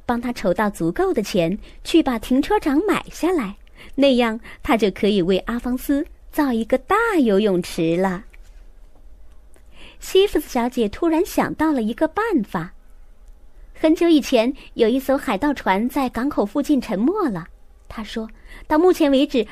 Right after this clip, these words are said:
还没有人找到这艘船和船上的财宝，不过，也许我们能找到。”第二天一早，他们开车来到港口，然后租了一条船。“这就是财宝箱。”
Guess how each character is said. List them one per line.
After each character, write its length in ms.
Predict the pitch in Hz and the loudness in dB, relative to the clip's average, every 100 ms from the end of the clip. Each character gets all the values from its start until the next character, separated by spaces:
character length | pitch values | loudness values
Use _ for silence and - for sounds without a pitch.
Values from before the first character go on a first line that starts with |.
| - | -6
还 160 | - | 0
没 160 | 254 277 | 2 6
有 120 | 523 | 8
人 180 | 381 262 | 8 4
找 160 | 285 214 | 2 0
到 120 | 220 | -2
这 120 | 226 | -2
艘 160 | 233 240 | 2 0
船 300 | - 214 202 | 2 0 0
和 140 | 240 | 0
船 240 | 208 - 196 | -2 -2 -2
上 120 | 262 | -2
的 100 | 202 | -2
财 240 | - 185 | -4 -6
宝， 220 | 208 180 202 - - - | -4 -4 -6 -16 -16 -6
不 100 | 240 | -2
过， 280 | 277 247 240 - - - | 0 -2 -4 -18 -20 -8
也 160 | 269 | -6
许 180 | 285 294 285 | -4 -6 -4
我 120 | 220 | -6
们 120 | 165 | -4
能 140 | 185 359 554 | 0 0 0
找 180 | - 190 | -6 -8
到。” 240 | - 208 - - - - - - - - - - - - - - - | -8 -8 -10 -20 -20 -20 -20 -20 -20 -20 -20 -20 -20 -20 -20 -20 -2
第 100 | 254 | 2
二 140 | 220 | 2
天 200 | 196 226 | 0 -2
一 100 | 220 | -2
早， 420 | 196 170 156 156 - - - | -4 -4 -2 -6 -10 -20 -8
他 140 | - | -2
们 120 | 214 170 | -2 -2
开 220 | - 294 | -2 -2
车 320 | - 320 330 - | 0 -2 -2 -4
来 200 | 185 165 | -4 -2
到 120 | 208 | -4
港 260 | 170 151 | -6 -6
口， 300 | 202 - 143 220 - - - | -6 -6 -8 -10 -20 -20 -4
然 220 | 240 247 | -2 -2
后 340 | - 359 302 - - | -2 0 0 -2 -6
租 220 | - 381 | 0 2
了 100 | 359 | 2
一 100 | 294 | 0
条 240 | 302 233 | 0 -4
船。 400 | 254 - 151 170 233 - - - - - - - - | -6 -6 -6 -6 -12 -20 -20 -20 -20 -20 -20 -20 0
“这 140 | 480 | 2
就 120 | 480 427 | 4 4
是 140 | 392 | 4
财 180 | 302 330 | 2 4
宝 160 | 349 | 4
箱。” 280 | 285 370 359 | 4 4 2